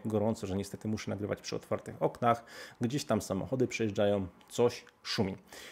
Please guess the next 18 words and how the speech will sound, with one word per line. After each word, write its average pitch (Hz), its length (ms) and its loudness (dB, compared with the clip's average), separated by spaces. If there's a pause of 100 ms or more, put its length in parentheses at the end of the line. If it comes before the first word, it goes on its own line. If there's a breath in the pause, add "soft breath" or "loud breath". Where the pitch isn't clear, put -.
(160 loud breath)
No 240 160 0
i 254 120 2
siłą 151 320 -2
rzeczy 113 260 -4
odpowiedziałem 110 600 0
tutaj 110 500 -2
na 107 240 0
to - 160 -4
pytanie, 107 680 2 (240 loud breath)
jak 113 240 4
zredukować 98 540 0
te - 140 -12
szumy. 202 440 2 (160)
No 285 80 -4
po 160 100 0
prostu - 300 2
wystarczy 113 760 2
zamknąć 104 640 -4